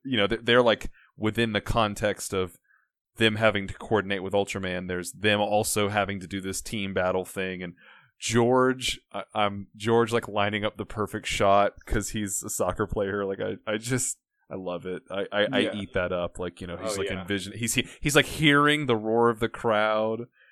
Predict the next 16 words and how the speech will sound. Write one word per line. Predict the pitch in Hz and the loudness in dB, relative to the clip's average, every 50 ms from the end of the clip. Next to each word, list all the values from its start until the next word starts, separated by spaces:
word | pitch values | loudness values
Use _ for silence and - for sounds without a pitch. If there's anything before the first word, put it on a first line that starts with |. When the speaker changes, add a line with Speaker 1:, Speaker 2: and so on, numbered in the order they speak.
| _ _ _ _ | _ _ _ _
Speaker 1:
as | - 123 - | -4 -2 0
he | - 123 | 0 0
goes | - - 117 113 110 | 4 6 6 6 4
to | - 127 | 2 -2
pull | 113 - 120 107 | -2 -2 -2 -2
the | 110 104 | -2 -4
trigger. | - - 113 104 107 - | -4 -4 -4 -4 -4 -4
I | - 113 - - 123 | -4 -6 -6 -8 -6
just, | - 131 127 - - - _ _ - | -4 -4 -2 -2 -4 -8 _ _ -4
I | 107 104 95 | -2 0 0
was | 90 87 87 - | -2 -4 -6 -10
eating | 85 90 87 - 82 82 | -12 -12 -12 -12 -12 -12
that | 87 90 - | -12 -10 -10
up. | 80 82 - - | -10 -10 -6 -6
That | 92 85 78 | -6 -6 -6
was | 87 - | -8 -10